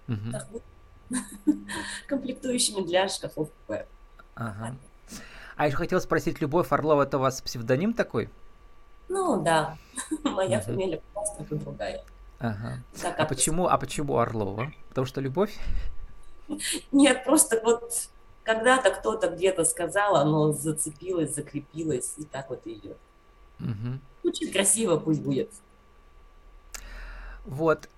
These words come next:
Speaker 1: Не поговорили мы про вашей программе, там у вас много интересных, э, сокращений в курсе, да, это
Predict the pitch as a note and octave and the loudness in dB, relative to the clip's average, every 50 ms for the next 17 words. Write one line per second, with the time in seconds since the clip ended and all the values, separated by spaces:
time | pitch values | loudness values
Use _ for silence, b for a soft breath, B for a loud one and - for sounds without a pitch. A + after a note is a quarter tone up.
0 | - - E3 E3+ - - E3+ F3+ F#3 F#3 G3 G#3 F#3+ E3+ E3 D#3 D3+ E3 E3+ E3+ | -10 -6 -4 0 2 2 4 6 8 8 8 8 6 4 2 2 2 2 4 4
1 | D#3 C3+ - - - D#3 C#3+ C3+ B2+ A#2 - - A2+ C3 C#3 - - C#3 - D3 | 4 4 2 4 6 8 8 8 8 6 2 0 0 0 0 0 0 0 2 2
2 | D3 D3+ F3 A3 C4 C4 B3 F#3 C3 - D3+ C3 C3+ C3 C3 C3+ C3 - C#3+ C3+ | 2 4 4 4 4 4 2 0 2 4 6 6 6 6 4 2 2 2 0 0
3 | C3+ C3 C#3 C3 C3 - C#3+ C3 C#3+ C3+ C3+ - C3+ B2 A#2 - - B2 A2+ A2+ | 0 0 0 -2 -2 -2 0 2 2 0 0 0 -2 -2 -2 0 0 2 4 4
4 | A2 A2 - - - C3 - - B2 B2+ B2 - - F3+ G#3+ A3+ E3+ A#2 - - | 4 2 0 -4 -6 -6 -2 0 0 0 0 0 0 2 2 2 2 0 -2 -4
5 | - - - B2+ - - - - - C3 B2 C3 C3 A#2 - - G#2+ | -4 0 2 2 2 2 -2 -6 -6 -4 -2 -2 -2 -2 -4 -6 -8